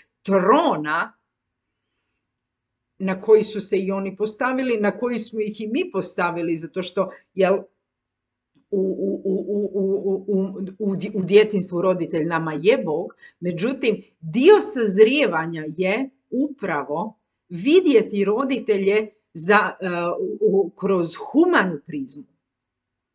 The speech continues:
Znači, vidjeti roditelje za ono što roditelji jesu. I to nije bolan proces kad taj roditelj nije narcis. Međutim, kad je roditelj narcis, ovo dalje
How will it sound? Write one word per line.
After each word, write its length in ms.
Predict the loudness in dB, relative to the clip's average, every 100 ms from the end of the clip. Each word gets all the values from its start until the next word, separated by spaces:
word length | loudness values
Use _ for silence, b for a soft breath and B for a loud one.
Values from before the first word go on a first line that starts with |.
| -6
Znači, 320 | -4 -2 -4
vidjeti 540 | -4 -2 -2 -2 -2
roditelje 560 | -2 -2 -4 -6 -6 -6
za 140 | -8
ono 180 | -8 -10
što 240 | -10 -8 -8
roditelji 640 | -8 -8 -6 -4 -4 -8
jesu. 360 | -10 -12 -12 -18 b b b b b b _ _ _ _ _ _ _ _ _ _ -4
I 300 | 2 2 B B -8 -2
to 140 | 0
nije 340 | 2 4 4
bolan 480 | 4 4 4 4 2
proces 400 | 2 -2 -2 -2
kad 200 | -2 2
taj 140 | 2 4
roditelj 460 | 2 0 -4 -4
nije 240 | -2 -2 -2
narcis. 480 | -2 -4 -6 -8 -6
Međutim, 420 | -4 -4 -4 -4
kad 160 | 0
je 100 | 4
roditelj 560 | 6 6 4 0 2 2
narcis, 840 | 4 4 2 -2 -4 -4 -4 -8 -14 _ B B 0
ovo 360 | 2 4 2
dalje 720 | 4 8 8 8 4 4 2